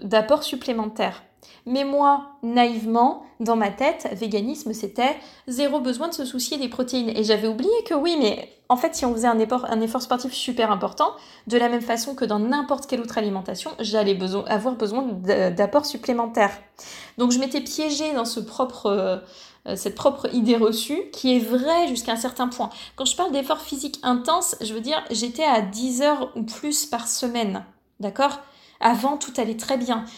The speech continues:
Je faisais mes séances de yoga, euh, peut-être trois à quatre fois par semaine et ça allait quand même nickel. C'est vraiment quand j'ai passé ce cap supplémentaire.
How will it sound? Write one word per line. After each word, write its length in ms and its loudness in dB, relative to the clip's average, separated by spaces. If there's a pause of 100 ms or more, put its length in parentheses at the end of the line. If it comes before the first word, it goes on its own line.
(100)
Je 140 0
faisais 240 2
mes 100 -2
séances 300 -2
de 100 0
yoga, 560 4
euh, 60 0
peut-être 320 -6
trois 240 0
à 60 2
quatre 220 -6
fois 300 2
par 220 -6
semaine 580 0 (320)
et 80 0
ça 220 0
allait 180 0
quand 140 -2
même 180 -2
nickel. 640 2
C'est 160 -4
vraiment 280 0
quand 120 -4
j'ai 140 -4
passé 440 -2
ce 200 -6
cap 280 -4
supplémentaire. 680 -8